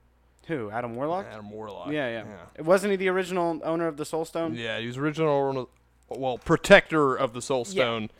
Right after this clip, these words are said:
Speaker 2: and he was sent to destroy the Guardians of the Galaxy in the beginning.
Speaker 1: Well, the big thing that, like, makes me think he's not gonna be a part of it is because of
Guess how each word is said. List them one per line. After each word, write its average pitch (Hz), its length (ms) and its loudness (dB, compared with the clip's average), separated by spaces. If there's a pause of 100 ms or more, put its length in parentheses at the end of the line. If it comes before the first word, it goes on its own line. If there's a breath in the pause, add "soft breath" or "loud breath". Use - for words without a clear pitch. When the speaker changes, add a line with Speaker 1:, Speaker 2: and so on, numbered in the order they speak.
(220 soft breath)
Speaker 2:
and 123 520 4
he 135 140 -2
was 127 360 -2
sent 165 280 -2
to 143 60 -14
destroy 165 400 0
the 123 180 -8
Guardians 156 400 0
of 156 60 -8
the 156 60 -6
Galaxy 127 600 -4
in 80 60 -12
the 78 80 -16
beginning. 76 400 -14
Speaker 1:
Well, 165 440 2 (260)
the 147 200 -10
big 214 300 0
thing 170 480 -2
that, 135 240 0 (380)
like, 117 320 -4 (500 soft breath)
makes 131 300 -4
me 131 100 -4
think 127 200 -8
he's 117 220 -8
not 110 300 -4
gonna 147 140 -6
be 151 100 -4
a 156 80 -2
part 156 220 0
of 156 100 -4
it 170 220 -2
is 123 320 -6
because 120 520 -6
of 110 120 -10